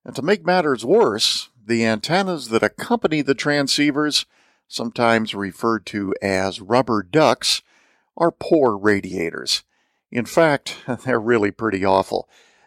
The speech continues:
You're basically transmitting into little more than a wire spring. The antennas are designed this way as a compromise, really,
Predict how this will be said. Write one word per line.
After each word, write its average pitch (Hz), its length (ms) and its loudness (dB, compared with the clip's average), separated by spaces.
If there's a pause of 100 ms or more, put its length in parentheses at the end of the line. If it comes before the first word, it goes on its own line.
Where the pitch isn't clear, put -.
You're 117 160 0
basically 113 600 0
transmitting 104 920 0
into 110 420 -6
little 123 280 2
more 110 400 2 (320)
than 160 100 0
a 131 80 4
wire 101 400 2
spring. - 640 -4 (840)
The 127 160 2
antennas 160 560 0
are 123 100 4
designed 120 560 0
this 101 240 0
way 101 260 0
as 95 140 -2
a 98 60 -6
compromise, 101 800 -2
really, 110 420 0